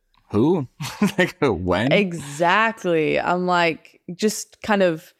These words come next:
Speaker 2: watching my own life <laughs> happen, scrolling it like it's Instagram, being like, "Whoa, that was awesome."
Speaker 1: Is there any, again, I'm not gonna, you know, ask you to delve too deep into your own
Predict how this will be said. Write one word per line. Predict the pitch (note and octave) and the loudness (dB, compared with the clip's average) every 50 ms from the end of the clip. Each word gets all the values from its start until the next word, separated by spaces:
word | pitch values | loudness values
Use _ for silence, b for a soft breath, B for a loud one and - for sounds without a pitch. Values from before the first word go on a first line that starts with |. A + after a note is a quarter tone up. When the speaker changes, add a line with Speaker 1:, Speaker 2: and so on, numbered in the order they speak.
| _ _ _ _ _ _ _ _ _ | _ _ _ _ _ _ _ _ _
Speaker 2:
watching | - D3+ F3 G3 G3 G3+ - - F#3+ F3+ F3 | -4 0 2 2 2 0 -2 -2 -2 0 0
my | E3+ E3 D#3+ D#3+ | 2 2 2 4
own | D#3+ D#3+ D#3+ D#3+ D#3 | 4 2 2 0 0
life | D#3 D3+ D3+ D3 D3 - - - - | 0 0 0 0 -2 -4 -8 -8 -6
<laughs> | B3+ C4+ - - D4 - - | -6 -4 -4 -6 -6 -2 0
happen, | F#4 F4 - B3+ C4+ - G3 A3 D#4 - B3 A3 G#3 G#3+ A#3 D#4 | 0 0 2 0 -2 -2 -2 -2 0 2 2 2 0 0 -4 -6
scrolling | - - - - F#3 F#3 F#3 F#3 F#3 F#3 F3+ | -8 -10 -4 0 2 4 4 4 4 4 2
it | F3+ E3+ | 2 2
like | E3 E3+ E3+ | 2 2 0
it's | E3+ D#3+ - | 0 -2 -4
Instagram, | E3+ D#3+ D3 - D#3+ C#3+ D#3 D#3 D3 D3 D3 D3 | -4 -6 -6 -6 -6 -4 -2 -2 -2 -2 -4 -4
being | D3 D3 D3 C#3+ C#3+ | -4 -4 -4 -2 -2
like, | C#3+ C#3+ C#3 C3+ - - - B D4 B B B B B B B B B B B B | -2 -4 -4 -4 -8 -12 -16 B -16 B B B B B B B B B B B B
"Whoa, | F3 F#3 A3+ A#3+ A#3 G#3 F3+ D#3+ D3 | 0 2 4 4 4 4 4 2 2
that | C3+ G3 A#3 C4+ | 2 2 2 2
was | C4 G#3 F#3 F#3+ | 2 0 2 2
awesome." | G#3 A#3 B3+ B3 G#3+ - - F#3 F3+ E3+ E3 D#3+ D#3+ E3 - _ - - C4+ B B B B B B B B B B B | 2 2 2 0 -2 -2 -2 -2 0 -2 -2 -4 -6 -10 -12 _ -16 -16 -16 B B B B B B B B B B B
Speaker 1:
Is | - A2+ G#2+ | 0 0 2
there | A#2+ A#2+ A#2+ A2 | 4 4 4 2
any, | - A#2 B2 C3 C3+ C3+ C3+ C3+ C3 B2 A2+ - - _ _ _ _ _ - | 2 2 2 2 2 2 2 2 2 0 0 -2 -6 _ _ _ _ _ -2
again, | - G#2 G#2 G#2 G#2 G2 F#2+ E2 | 0 2 2 2 2 2 2 0
I'm | C#2+ F2+ | 2 2
not | F#2+ F#2+ F#2 | 2 0 0
gonna, | - F#2 F2 E2+ E2+ | 0 0 0 0 0
you | D2 D2+ E2 E2+ | -2 -2 0 0
know, | E2+ E2 D#2 D#2 D2+ - - | 0 0 0 0 -2 -2 -4
ask | D#2 D#2 D#2 - - | -4 -4 -4 -4 -4
you | E2+ | -4
to | D#2 E2 | -4 -2
delve | D2+ - E2+ E2 D#2+ - | -2 0 0 0 0 -2
too | - E2 | -4 -4
deep | D2+ E2 D#2 - | -2 -2 -2 -2
into | E2 D#2 - D#2 | -2 -4 -4 -2
your | D#2 E2+ - | -2 -2 -2
own | - D#2 D#2 D2+ C2+ C#2 - | -2 -2 -2 -2 -4 -4 -6